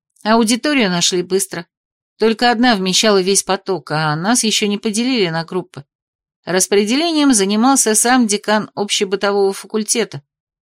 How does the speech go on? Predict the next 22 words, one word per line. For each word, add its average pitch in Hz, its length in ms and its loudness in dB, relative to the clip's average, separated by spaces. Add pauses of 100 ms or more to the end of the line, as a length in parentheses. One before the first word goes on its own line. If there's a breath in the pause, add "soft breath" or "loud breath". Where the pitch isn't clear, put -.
(200)
и 185 140 0
меня 185 280 2
передернуло 202 800 -2
при 175 200 -2
виде 185 260 -2
его 160 160 -6
близко 180 420 -2
посаженных 170 600 -4
глаз. 151 400 -4 (1120)
Не 214 240 2
могла 233 360 4
назвать 202 460 0
его 202 240 0
уродливым, 190 800 -2 (580)
но 247 320 4
после 247 360 0
сального 214 480 2
предложения 214 680 0
его 185 180 -2
внешность 208 520 -2
казалась 196 440 0
отталкивающей, 185 880 -6